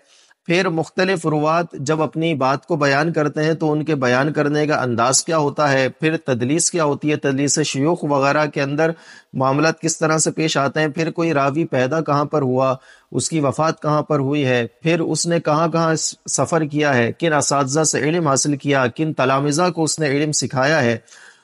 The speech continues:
उसके बाद अगर उस रावी का हाफिज़ा ख़राब हो गया था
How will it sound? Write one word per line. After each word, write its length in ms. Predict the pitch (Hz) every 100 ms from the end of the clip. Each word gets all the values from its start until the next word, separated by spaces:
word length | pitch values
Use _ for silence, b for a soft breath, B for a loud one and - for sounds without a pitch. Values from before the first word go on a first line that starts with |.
| B
उसके 280 | 156 - 202
बाद 280 | 180 180 175 -
अगर 260 | 160 185
उस 180 | 180 175
रावी 320 | 151 143 147 175
का 120 | 170
हाफिज़ा 440 | - 147 160 160
ख़राब 340 | 165 151 151 147
हो 100 | 127
गया 200 | 127 135
था 240 | 135 123